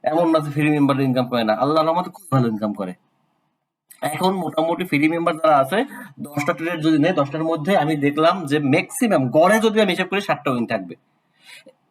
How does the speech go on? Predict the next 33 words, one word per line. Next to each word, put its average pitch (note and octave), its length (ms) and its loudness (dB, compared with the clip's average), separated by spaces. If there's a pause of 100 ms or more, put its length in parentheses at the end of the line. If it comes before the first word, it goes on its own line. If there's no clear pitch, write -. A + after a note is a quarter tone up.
(120)
ম্যাক্সিমাম। D#3 540 0 (840)
এরা, F3+ 140 2 (420)
এরা F3 180 2
যদি F#3 120 -2
সা-, D#3+ 360 2
দশটা D3+ 180 -6
ট্রেড F3 340 -2
নেয়, B3 140 2 (260)
সাতটা - 220 -12
উইন A#2 100 0 (260)
নিয়ে A#2+ 140 0
আসতে - 200 -10
পারবে। F#2 200 -8 (260)
এনাফ, A#3+ 260 2 (340)
একটা C3 220 -6
ট্রেড, D3+ 200 -4 (160)
একটা D3+ 160 -8
ট্রেডারের D3 360 -2
জন্য C#3+ 220 0
দশটার B2+ 320 -2
মধ্যে C3+ 160 -2
সাতটা B2+ 220 -4
উইন C3 260 0
না, D#3 60 -2 (340)
এনাফ, D#3+ 300 -2 (200)
এখানে C#3+ 260 -2
কোনো B2 180 -6
সমস্যা G#2+ 340 -6
নেই G#2 160 -6
ইনশাআল্লাহ। - 380 -16 (1200)
তো G3 120 -2
সবাই F#3 360 0
এভাবে F#3 280 2